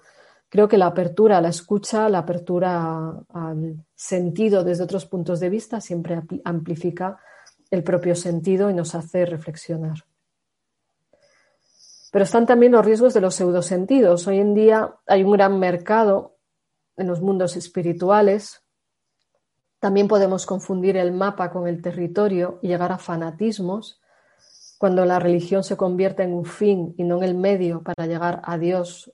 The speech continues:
o a la verdad o a lo absoluto, una religión es meramente un fin, se generan fanatismos, integrismos, ideologías religiosas con las que hemos de tener cuidado, que es cuando se toma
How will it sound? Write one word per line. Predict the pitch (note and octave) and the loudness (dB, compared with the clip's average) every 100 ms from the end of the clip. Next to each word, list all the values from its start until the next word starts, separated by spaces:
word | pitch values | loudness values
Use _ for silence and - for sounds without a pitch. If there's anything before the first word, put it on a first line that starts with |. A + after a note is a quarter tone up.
| - | -8
o | F3 | -6
a | |
la | E3+ E3+ | -4 -4
verdad | E3+ E3+ F3 F3 - | -4 -2 -2 -4 -8
o | |
a | E3+ | -8
lo | E3+ | -8
absoluto, | D#3+ - E3+ F#3 F#3 E3+ D#3 - _ _ - _ - - | -10 -6 -4 -4 -4 -8 -8 -14 _ _ -20 _ -18 -8
una | F3+ | -4
religión | F3 E3+ E3+ F#3+ | -2 -2 -2 -4
es | F#3+ G3 | -4 -2
meramente | G3 F#3 F#3 F#3+ F#3 | 2 2 0 -2 -4
un | F#3 | -4
fin, | D#3 G#3+ G#3 A#3 - _ _ | -4 0 0 0 -10 _ _
se | - | -10
generan | - F#3 F3 F3+ G3 F#3+ | -6 -2 0 0 0 -4
fanatismos, | - E3+ E3+ G#3 G3+ G#3 G#3 F3+ | -6 -6 -4 -4 -4 -4 -6 -6
integrismos, | E3 E3+ D#3+ F#3+ F#3+ F#3 F#3+ F#3+ | -4 -4 -2 -4 -4 -6 -6 -6
ideologías | F3 E3 E3 D#3 F#3 F3 D#3+ D#3 _ _ _ _ | -6 -4 -6 -6 -4 -2 -4 -10 _ _ _ _
religiosas | F3 F3 E3+ G3+ G3 A3 G#3+ | -4 -2 0 -2 -2 -4 -8
con | F3+ | -6
las | E3 D#3+ | -8 -8
que | F3 | -6
hemos | F3 | -4
de | F3 | -4
tener | F3 E3+ E3+ | -6 -8 -6
cuidado, | F#3+ F#3 F3+ F#3+ G#3+ | -4 -2 0 -2 -6
que | - | -10
es | E3 | -12
cuando | - F3+ F3 | -10 -10 -10
se | - | -10
toma | E3+ F3 F3 G3+ | -8 -6 -6 -8